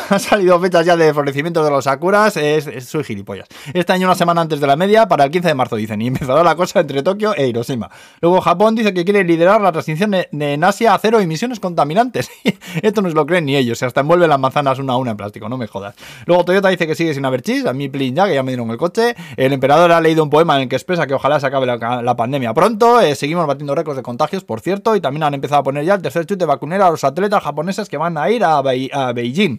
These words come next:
Luego Naomi Osaka junto con Nadal siguen adelante en el Open de Australia. Djokovic, por lo que sea, no. <laughs> Djokovic, que no eres trigo limpio, Djokovic. Eso le diría a mi abuelo. Que no eres trigo limpio, que te dan una fregona y la coges del revés, Djokovic.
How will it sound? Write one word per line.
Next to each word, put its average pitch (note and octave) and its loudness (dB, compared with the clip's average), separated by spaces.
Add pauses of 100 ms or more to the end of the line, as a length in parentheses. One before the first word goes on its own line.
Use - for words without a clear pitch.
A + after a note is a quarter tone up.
(420)
Luego E3 4
Naomi G3+ 2
Osaka A3+ 2
junto E3+ -2
con C#3+ -4
Nadal G#3+ 4
siguen G#3 2
adelante G3+ 2
en E3+ -2
el E3+ 2
Open G#3+ 2
de D#3 2
Australia. E3 2
Djokovic, F#3+ 2
por F3+ 2
lo E3+ 2
que E3+ -2
sea, A3 2
no. F3 2 (480)
<laughs> D3 -4
Djokovic, G3+ 2
que G3+ -2
no A3 2
eres A3 4
trigo G#3 2
limpio, A3+ 0
Djokovic. A#3 0
Eso F3 -2
le E3+ 2
diría D#3 0
a - 0
mi C3+ -2
abuelo. B2 -2
Que B2+ -10
no A3+ 2
eres A#3+ 4
trigo A3+ 0
limpio, A#3 4
que E3 2
te F3+ -2
dan G#3+ 4
una G#3+ 2
fregona F#3+ 2
y E3+ 4
la D#3 2
coges G#3 -2
del F3 -2
revés, F#3+ 2
Djokovic. B3 -2